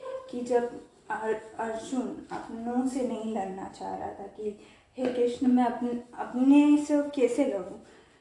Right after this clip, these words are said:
तो सिंपल सी बात है, अगर आपको बोले कि आपको अपनों से लड़ना है तो आप भी हिचकिचाएंगे, "यार ऐसे कैसे मैं कर सकता हूँ, ऐसे कैसे मैं नहीं, अ, अपनों को परेशान करूँ, मतलब मैंने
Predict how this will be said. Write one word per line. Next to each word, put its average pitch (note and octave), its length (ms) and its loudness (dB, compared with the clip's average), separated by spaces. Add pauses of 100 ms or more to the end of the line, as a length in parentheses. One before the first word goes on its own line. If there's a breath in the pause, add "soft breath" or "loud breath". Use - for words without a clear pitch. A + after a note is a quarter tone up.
(120)
तो B3 220 2
सिंपल C4 380 4
सी E4+ 80 4
बात A#3+ 260 2
है, A#3+ 160 -6
अगर A3+ 260 -4
आपको G#3 320 -2
बोले G#3+ 400 -2
कि A3+ 160 -10
आपको - 340 -6
अपनों A3+ 460 -4
से A#3 160 -6
लड़ना G#3 320 -6
है G3+ 100 -10
तो - 120 -8
आप G#3 320 -4
भी A#3+ 60 -2
हिचकिचाएंगे, G#3+ 680 -6
"यार G#3 480 0 (440 loud breath)
ऐसे B3 240 4
कैसे B3 320 2
मैं A#3+ 200 -2
कर G#3+ 140 -6
सकता - 320 -12
हूँ, A#3+ 120 -8
ऐसे A#3+ 220 -6
कैसे B3 260 -2
मैं C4 160 0
नहीं, B3+ 360 0
अ, B3+ 80 -2 (960)
अपनों C#4 440 10
को C#4+ 180 4 (280)
परेशान A#3+ 600 -6
करूँ, A#3+ 120 -4
मतलब B3+ 280 0
मैंने C4 260 6